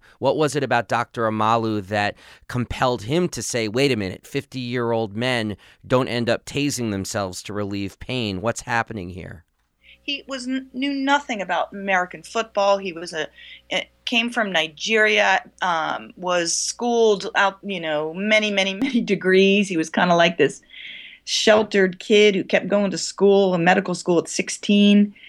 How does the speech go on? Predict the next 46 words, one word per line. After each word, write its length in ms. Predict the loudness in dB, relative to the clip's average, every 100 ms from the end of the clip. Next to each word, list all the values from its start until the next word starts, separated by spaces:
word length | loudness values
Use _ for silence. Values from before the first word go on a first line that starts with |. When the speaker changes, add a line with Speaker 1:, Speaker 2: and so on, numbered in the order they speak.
| -20 -2
Speaker 2:
got 240 | 6 6 6
here 180 | 6 6
in 120 | 4
this 100 | 0
country 500 | 0 0 -2 -4 -4
in 140 | -2 -2
his 120 | 2
early 240 | 4 4
twenties, 540 | 2 6 8 8 6 4
and, 340 | 6 6 4 -6 _ _ _ _ _
n-, 280 | 8 10 10
you 140 | 6 8
know, 180 | 8 8
to 260 | 6 0
sort 220 | 0 2
of, 160 | 2 2
like, 340 | 4 4 4
become 380 | -2 2 4 6
the 60 | 6
best 340 | 4 2 0
version 480 | -4 0 2 0 2
of 120 | 0
himself. 600 | 0 -6 0 2 2 0
He 140 | -4 0
was 260 | 0 0
striving 1160 | -6 -12 -12 -4 4 6 6 6 4 2 -2 -4
to 100 | -6
be 300 | -6 -4 -2
the 100 | -4
best 840 | -6 -12 0 0 2 -2 -4 -10 -14 -14 -20 -20 -20 _
neuropathologist 1120 | 4 6 8 6 4 0 2 4 4 2 -6
he 100 | -6
could 180 | -6 -2
be. 440 | 0 0 0 -4 -8
And 200 | -8 -6
so 320 | 4 4 4
when 220 | 2 2
he 140 | 2 2
gets 240 | 2 2
a, 260 | 2 2 0 -2
a 60 |
body 340 | -2 0 0 0
on 100 | -2
the 60 |
slab 500 | -4 -2 0 2 0
and 300 | -2 -6 -8